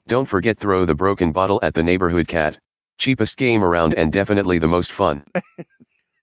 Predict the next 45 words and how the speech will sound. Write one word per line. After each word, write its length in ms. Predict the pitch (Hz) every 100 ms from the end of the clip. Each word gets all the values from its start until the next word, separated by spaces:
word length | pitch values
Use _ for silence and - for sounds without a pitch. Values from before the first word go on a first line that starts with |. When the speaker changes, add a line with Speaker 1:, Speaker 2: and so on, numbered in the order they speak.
| _ - - - - - -
Speaker 2:
That 180 | 202 208
other 280 | 208 240
voice 380 | 226 196 180 175
you're 120 | 156
hearing 240 | 143 131 139
is 140 | 147
the 100 | 160
third 280 | - 196 226
host 280 | 277 175 165
of 80 | 147
this 160 | 151
show 280 | - 135 123
and 120 | 127
the 100 | 135
only 240 | 165 185 160
one 200 | 139 135
that 140 | 127
only 240 | 139 143
doesn't 360 | 139 135 131 123
pee, 440 | - 285 233 165 - - - - _
but 180 | 175 170
is 160 | 294
scared 340 | - 208 208 165
of 100 | 123
it. 140 | 120 -
It's 240 | 190 170
the 120 | - 220
one 280 | 147 139
and 120 | 139 120
only 320 | 117 113 117
conspiracy 720 | - 113 - - 110 107 -
bot. 180 | 104 101
See 120 | -
how 100 | 196
I 60 | 196
brought 200 | 190 185
back 200 | 180 175
the, 180 | 180 180
uh, 260 | 170 -
the, 160 | 175 165 - _
the 180 | - 151 -
yellow 280 | 165 170 165
snow 260 | - 170 127
there, 140 | 104
John? 300 | 110 110 117